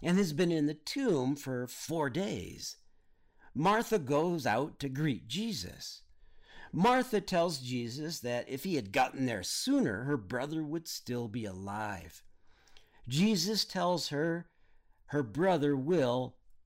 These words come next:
rise again. She says that she knows that he'll rise again at the time of the final resurrection. Jesus responds in almost an ambiguous way.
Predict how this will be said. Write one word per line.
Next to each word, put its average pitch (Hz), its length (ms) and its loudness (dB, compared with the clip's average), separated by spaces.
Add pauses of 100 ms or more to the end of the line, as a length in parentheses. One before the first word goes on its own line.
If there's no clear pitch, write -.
(200)
rise 127 480 2
again. 98 500 -2 (800)
She 214 260 -2
says 220 460 2
that 180 280 0
she 254 260 0
knows 135 420 4
that 123 220 0
he'll 113 220 -2
rise 113 380 2
again 123 520 0
at 107 180 -4
the 101 380 -8
time 131 340 0
of 92 80 -8
the 95 120 -6
final 104 440 -2
resurrection. 95 680 -6 (880)
Jesus 196 640 2
responds 175 680 0
in 180 120 0
almost 143 600 0
an 120 200 -4
ambiguous 113 840 -4
way. 73 420 -14